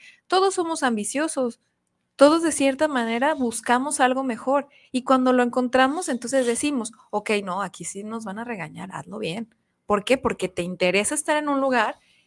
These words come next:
que, que mundialmente es mejor que donde estás.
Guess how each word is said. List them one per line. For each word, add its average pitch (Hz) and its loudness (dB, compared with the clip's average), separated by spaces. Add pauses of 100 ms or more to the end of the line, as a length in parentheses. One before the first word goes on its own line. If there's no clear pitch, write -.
(140)
que, 185 2 (840)
que 208 2
mundialmente 240 4
es 247 0
mejor 254 4
que 254 2
donde 175 -2
estás. - -8